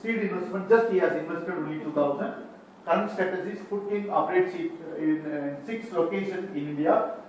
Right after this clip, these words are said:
with an annual turnover of more than rupees ten crores. He has visited V A T. We have invited for the Department of Commerce to inaugurate the Commerce Association, where he has addressed from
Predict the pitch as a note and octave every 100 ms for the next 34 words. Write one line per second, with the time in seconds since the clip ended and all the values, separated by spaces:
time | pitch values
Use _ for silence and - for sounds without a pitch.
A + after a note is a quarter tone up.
0 | - D3+ D#3+ C#3+ E3+ G#3 G#3 G3 E3 E3
1 | E3 E3 E3 C3+ E3 E3+ E3+ C#3+ C3+ D3
2 | - C3+ B2+ B2+ A2 A2 G#2+ - - -
3 | - - - - - - A#2+ A2 A2+ B2+
4 | D3 D#3 D3+ - C3 C3 B2+ F#3+ - -
5 | - - - - - F#3+ E3+ C3 D3 C#3+
6 | D3+ - - A3 - - B2 - - A3+
7 | - - - - - - - - - C3
8 | C#3 C3+ C#3 C#3+ C#3 B2 B2+ C3 B2+ A2+
9 | A#2+ B2+ B2 D3 C3 A2+ C3 A2+ A2 -
10 | C3 C#3 - - - - - - - -
11 | - - - - - - - - - -
12 | - - - - - - B2 A2+